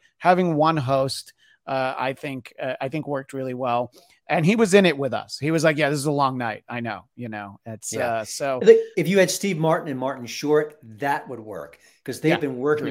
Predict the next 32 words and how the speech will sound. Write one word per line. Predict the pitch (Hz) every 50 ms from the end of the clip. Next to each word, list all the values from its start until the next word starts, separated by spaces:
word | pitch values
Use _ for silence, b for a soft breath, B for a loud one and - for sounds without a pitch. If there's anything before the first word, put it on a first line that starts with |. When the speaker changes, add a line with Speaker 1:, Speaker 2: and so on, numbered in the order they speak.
| 123
Speaker 2:
together | 123 120 113
for | - 127
years, | 117 120 127 135 139 127 117
if | 123 -
not | 123 117 110 110
decades, | 113 170 180 170 170 147 123 113 104 104 104 b b b b b b -
and | - 135
they've | 151 160
got | 156 160 143 135 -
the | 131
rapport | 107 113 117 117 - - - 156 143 123
like | 107 107 107 -
Poehler | - 131 123 123 113 110 104 101
and | 98 -
Fey | - - 127 120 107 98
do. | - - 82 71 69 b b b b b b
But | - 156
yeah, | 165 160 135 123
just | 117 165 170 165 -
thinking, | - 170 151 - 139 123 117 113 b b b b b b
let's | - 165 180 -
pick | - - 196 185 190 - - -
an | 143
actress | 139 165 175 165 - 185 190 185 160 - - -
and | - - 143 135
a | 127
comedian | - 135 139 139 165 190 180 180 180 175 170 170 160 160 b b b b b _ -
and | 156 139
another | 139 151 220 - 240
comedian | - - 143 147 147 139 139 139 131
who | 120 147
had | 127 117 101